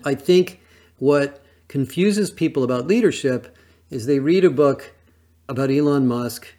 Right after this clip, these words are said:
They see, you know, these rocket ship companies, literally, that he's created, these trillions of dollars of value he's created, and they think, "Well, you know, here's a guy who's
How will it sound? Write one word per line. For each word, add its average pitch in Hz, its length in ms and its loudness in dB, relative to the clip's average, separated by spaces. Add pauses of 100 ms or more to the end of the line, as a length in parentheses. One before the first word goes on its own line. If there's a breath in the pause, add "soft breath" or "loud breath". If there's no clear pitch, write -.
(340 soft breath)
They 123 80 -6
see, 147 420 -2
you 131 160 -6
know, 123 100 -4
these 117 280 -6
rocket 143 460 -4
ship - 260 -2
companies, 131 520 -6 (160)
literally, 131 800 0
that 117 120 -8
he's 135 200 -4
created, 131 720 -2 (560 soft breath)
these 120 200 -8
trillions 160 480 0
of 113 140 -2
dollars 131 380 -2
of 113 80 -6
value 127 340 -2
he's 110 120 -2
created, 117 360 -6
and 113 160 -8
they 120 80 -4
think, 127 260 -4
"Well, 127 360 -6 (380 loud breath)
you 127 100 -8
know, 120 120 -6
here's 156 240 -2
a 156 40 -2
guy 131 280 0
who's 113 220 -6